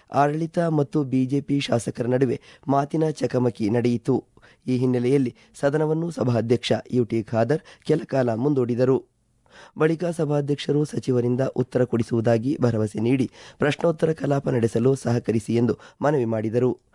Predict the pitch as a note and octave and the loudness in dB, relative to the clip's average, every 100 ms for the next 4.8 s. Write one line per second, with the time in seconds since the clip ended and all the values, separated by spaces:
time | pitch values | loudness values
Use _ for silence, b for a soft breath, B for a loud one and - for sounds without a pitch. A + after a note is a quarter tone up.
0 | B B - D3+ E3+ F3+ E3 C3+ - C#3+ | B B -2 0 0 0 -2 -4 -4 -4
1 | B2+ B2 A#2+ A#2+ C3 C#3 B2+ B2 D3+ - | 0 0 0 0 -2 -2 -2 0 -2 -4
2 | C3+ A#2 A2 A#2 A#2 B B - C#3+ D#3+ | -2 0 0 0 -2 B B -4 0 0
3 | D#3 D#3+ C3 A#2 A#2 A#2 A#2+ A2 G#2 B2 | 0 -2 0 0 -2 -2 0 0 0 2
4 | A#2+ A2+ A#2 A#2 - A#2+ B2+ | 2 2 2 -2 -2 0 0